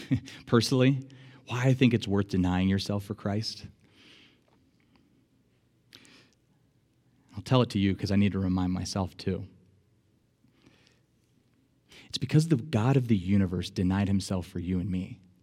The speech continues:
The God of the universe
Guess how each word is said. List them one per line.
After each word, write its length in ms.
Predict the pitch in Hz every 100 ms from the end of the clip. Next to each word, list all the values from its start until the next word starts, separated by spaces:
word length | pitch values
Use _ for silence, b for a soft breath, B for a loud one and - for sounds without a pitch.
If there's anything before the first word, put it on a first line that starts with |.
| _ _ _ _ _ _ _ _ _ _ _ b b b
The 60 | 123
God 360 | 113 131 185 214
of 140 | 156
the 100 | 131
universe 1000 | 107 123 160 233 196 110 - - - -